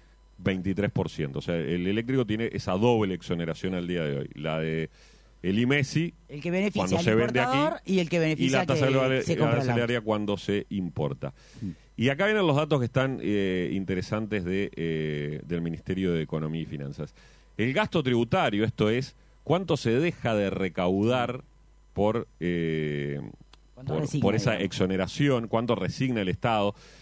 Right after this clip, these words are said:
Speaker 1: No se puede hablar exactamente de que deja de recaudar, porque uno dice, bueno, pero si cambio, eh, los impuestos, obviamente puede cambiar el comportamiento de los usuarios y capaz que no se compran
Speaker 2: Claro,
Speaker 1: tantos autos
Speaker 2: claro,
Speaker 1: eléctricos. Bueno,
Speaker 2: obvio.
Speaker 1: eso puede pasar,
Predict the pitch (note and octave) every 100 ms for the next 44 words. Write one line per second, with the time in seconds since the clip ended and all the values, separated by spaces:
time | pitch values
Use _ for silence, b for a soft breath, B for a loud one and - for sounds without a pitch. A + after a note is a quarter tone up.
0 | B B B B - - - - C#3 D#3
1 | D#3+ D#3 D#3+ C3+ D#3 C3+ C#3 C3+ A#2+ G#2+
2 | A2 C3+ C3+ A#2 A2 G#2 B2 B2+ G2 F2
3 | D2 G2 F#2+ F#2 F2+ F#2+ G#2+ E2 C#2+ D#2
4 | - - - G#2+ G#2+ G2+ G2 F2+ E2+ F2
5 | F2 G2+ F2 G2 F#2+ G2 F#2+ F2+ F#2 F#2+
6 | G2+ F#2 F#2 F#2 F#2+ F2 F2+ F2+ E2+ F#2
7 | F2+ F2+ F2+ G#2 G#2 F#2+ E2 D#2 E2 F2+
8 | E2 F2 F2+ E2+ D3 E3 C#3 F2 F2 E2
9 | D#2+ A2+ G#2+ E2+ G2 F#2+ F#2 F#2 G2+ F2+
10 | F#2 A2 G#2+